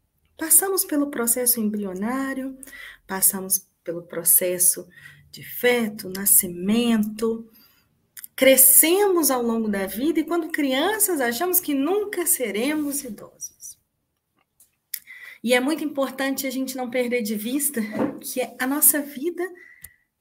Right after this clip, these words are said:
ela é repleta de aprendizados.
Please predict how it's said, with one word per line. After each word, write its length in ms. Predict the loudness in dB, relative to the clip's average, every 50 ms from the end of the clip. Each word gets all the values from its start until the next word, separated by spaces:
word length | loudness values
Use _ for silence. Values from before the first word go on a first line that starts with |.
| _ _ _ _ _ _ _ _ _ -6
ela 320 | -4 -4 -4 -2 -4 -4
é 60 | -4
repleta 800 | -4 -4 -4 -6 -6 -8 -10 -10 -6 -2 -2 0 0 -2 -2 -6 -6
de 80 | -6
aprendizados. 1040 | -6 -8 -6 -6 -4 -2 -2 -2 -4 -6 -12 -14 -20 _ _ _ -2 0 0 0 -2